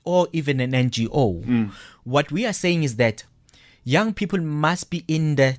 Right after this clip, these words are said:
Speaker 1: table
Speaker 2: Mm.
Speaker 1: of engagement and decision making.
Speaker 2: Mm.
Speaker 1: So whether we are deciding to have a conversation about a sexual re-, reproductive health right,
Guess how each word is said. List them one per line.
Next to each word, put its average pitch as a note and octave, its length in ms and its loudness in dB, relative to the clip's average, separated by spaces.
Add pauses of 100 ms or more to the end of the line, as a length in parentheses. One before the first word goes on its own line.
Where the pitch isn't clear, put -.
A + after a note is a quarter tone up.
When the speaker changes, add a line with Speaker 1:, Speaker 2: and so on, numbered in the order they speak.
Speaker 1:
table E3+ 840 0 (220)
Speaker 2:
Mm. A2+ 260 -6 (180)
Speaker 1:
of D#3 300 0
engagement D3 920 0
and C3 200 -2
decision D3 580 -2
making. A2 500 -2 (140)
Speaker 2:
Mm. A2+ 200 -6 (200)
Speaker 1:
So E3 400 4
whether G3+ 260 2
we F#3+ 220 -2
are D3+ 80 -2
deciding E3 600 -2
to D3 100 -4
have C3 120 -2
a C3 60 0
conversation C#3 840 0
about C3 640 2 (400)
a C3 60 -6
sexual E3 340 0
re-, C#3+ 180 -2 (140)
reproductive C#3 760 -2
health C3+ 260 -2
right, G#2 380 -6